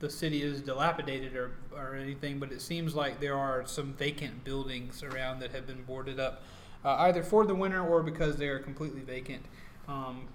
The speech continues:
it's not too many, but you, that's definitely something you notice as you walk around. But it's not to say that this is, like, a dystopian area. Like, there's plenty of chimneys with smoke coming out of 'em. There's plenty of fires you can see through windows. There's plenty of torches lit, um, and stuff like that as the snow continues to fall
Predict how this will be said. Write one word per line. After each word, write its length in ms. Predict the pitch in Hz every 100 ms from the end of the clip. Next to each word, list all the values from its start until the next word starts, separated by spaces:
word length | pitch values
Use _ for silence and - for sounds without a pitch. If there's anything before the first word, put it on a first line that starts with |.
| - -
it's 140 | 156
not 220 | 180 156
too 180 | - 214
many, 240 | 202 202
but 160 | 180 147
you, 160 | 151 147
that's 200 | 147 139
definitely 320 | 156 156 147
something 260 | 156 143 139
you 140 | 135
notice 320 | 135 139 139
as 160 | 139 131
you 80 | 131
walk 240 | 123 127
around. 400 | 135 160 165 156 160 - - -
But 120 | 143
it's 100 | 143
not 160 | 160 139
to 60 | 139
say 200 | 147 139
that 80 |
this 140 | 139 147
is, 80 | 135
like, 160 | 131
a 20 |
dystopian 680 | 139 127 - 170 160 156 143
area. 380 | 143 147 143 139
Like, 180 | 131 120
there's 140 | 123
plenty 320 | - 156 139
of 160 | 127 120 - -
chimneys 500 | - 175 160 160 156
with 160 | 135 -
smoke 300 | - 147 139
coming 240 | 143 135
out 180 | 139 139
of 80 | 139
'em. 140 | 135
There's 160 | 123 123
plenty 320 | - 139 123
of 80 | 117
fires 420 | 135 139 131 -
you 80 | 131
can 100 | 123
see 160 | 135
through 200 | 127 127
windows. 500 | 123 131 123 123 120
There's 140 | 117 113
plenty 240 | 135 120
of 100 | 113
torches 400 | - 123 - 123
lit, 260 | 120 117 - - - - - 127
um, 180 | 123 117
and 80 |
stuff 240 | 110 123 -
like 140 | 107
that 180 | 117 113
as 180 | 110 113
the 100 | -
snow 300 | 113 147 127
continues 580 | 120 110 135 123 113 107
to 100 | 110
fall 440 | - 117 110 107